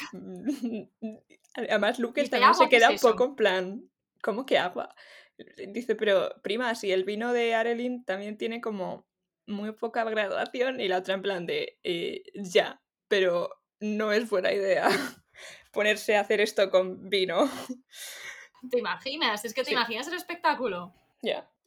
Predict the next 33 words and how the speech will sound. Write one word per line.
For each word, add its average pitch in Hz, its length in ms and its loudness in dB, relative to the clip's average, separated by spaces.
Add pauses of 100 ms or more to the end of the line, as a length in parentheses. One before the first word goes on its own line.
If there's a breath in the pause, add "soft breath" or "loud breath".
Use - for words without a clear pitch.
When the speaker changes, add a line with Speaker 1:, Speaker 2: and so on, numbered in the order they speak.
Speaker 1:
Bueno, 196 380 4
para 208 120 4
espectáculo 339 640 2
lo 262 120 6
que 233 120 6
pasa 269 240 0
justo - 320 0
ahora, 254 280 2
que 277 100 -2
es 285 120 -2
que 240 140 2
ya, 240 340 6
o 285 60 -4
sea, - 280 -2
es, - 140 -8
es - 200 -6
que 330 100 0
este 330 240 -2
ca-, - 180 4
este 277 240 -2
capítulo 240 320 -2
es 269 100 -4
como - 200 -2
subir 208 260 0
una 220 140 0
montaña, 175 580 -2 (300 loud breath)
¿sabes? 254 500 0 (220 soft breath)
O - 20 -20
sea, 196 380 4
eh, 214 460 4 (160)
eh, - 140 -8 (460)
en 240 180 4
fin. 226 420 -4